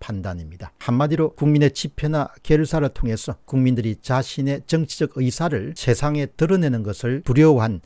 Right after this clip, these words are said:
특정 정치 세력들이 공권력을 동원해서 국민들의 입을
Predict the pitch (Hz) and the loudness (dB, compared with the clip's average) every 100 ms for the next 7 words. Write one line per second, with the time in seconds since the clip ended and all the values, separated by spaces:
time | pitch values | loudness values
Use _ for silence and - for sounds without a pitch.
0 | - 180 - 185 175 180 185 - 196 - | -2 -2 2 2 2 2 0 0 -2 0
1 | 117 110 - 120 - 143 139 - 214 208 | -2 -2 -6 -6 2 4 4 4 4 4
2 | 175 123 104 104 101 98 101 - 90 104 | 2 -2 -2 -4 -2 -4 -6 -8 -10 -2
3 | 123 120 113 107 113 110 - 147 139 156 | 0 2 0 -2 -4 -4 -2 0 2 2